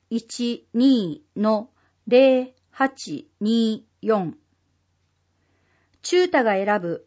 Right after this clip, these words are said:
名人落語鑑賞会。昔の名人上手の落語映像を一緒に鑑賞する会です。日時、四月十三日から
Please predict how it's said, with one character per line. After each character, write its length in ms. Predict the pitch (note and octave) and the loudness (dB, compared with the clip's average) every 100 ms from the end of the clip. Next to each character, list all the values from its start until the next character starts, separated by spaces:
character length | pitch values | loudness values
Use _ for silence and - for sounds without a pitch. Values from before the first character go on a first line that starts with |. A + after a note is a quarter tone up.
| - | -6
名 300 | A3+ C#4 D4+ | 2 4 4
人 300 | C#4+ A#3+ C#3 - | 2 0 -2 -6
落 240 | G#3 C#4+ | -6 -2
語 140 | D#4 | -2
鑑 240 | D4+ C4+ C4+ | 0 0 0
賞 240 | C#4 A#3+ | 2 0
会。 320 | A#3 D#3+ D3 _ _ _ _ _ _ _ _ _ _ _ _ _ _ - | 0 -8 -8 _ _ _ _ _ _ _ _ _ _ _ _ _ _ -6
昔 360 | A#3 F4 E4+ | -2 0 2
の 140 | D4+ D4 | 4 4
名 220 | C#4+ D#4+ | 4 2
人 240 | F4 D#4 | 2 2
上 260 | G#3 B3 C#4+ | 4 2 2
手 100 | D4 | 0
の 160 | B3 F3+ | 0 -2
落 240 | G3 C#4 | -4 -2
語 120 | C#4 | 2
映 220 | C#4 C#4 | 2 0
像 260 | G3 F#3 E3+ | -2 -4 -4
を 80 | D#3+ - | -6 -8
一 80 | G3+ | -12
緒 220 | - D#4+ | -6 0
に 100 | D#4 | 0
鑑 240 | D4+ C#4+ C4+ | 2 0 2
賞 180 | C4+ | 0
す 140 | B3+ A#3 | -2 -2
る 100 | A#3 | -4
会 240 | A#3+ G#3 | -4 -6
で 140 | D#3+ D#3+ | -6 -12
す。 240 | - _ _ _ _ _ _ _ _ _ _ - | -16 _ _ _ _ _ _ _ _ _ _ 0
日 300 | C#4+ D4 B3+ | 0 2 -4
時、 280 | E3+ D#3 - _ _ _ _ _ | -4 -10 -12 _ _ _ _ _
四 180 | - - | -14 -4
月 300 | D4+ D#4+ D4+ | 0 0 0
十 160 | C#4 D4 | 0 0
三 180 | D4+ C#4 | 2 0
日 220 | B3+ - | 0 -4
か 120 | F#3 | -4
ら 220 | F3 - | -4 -4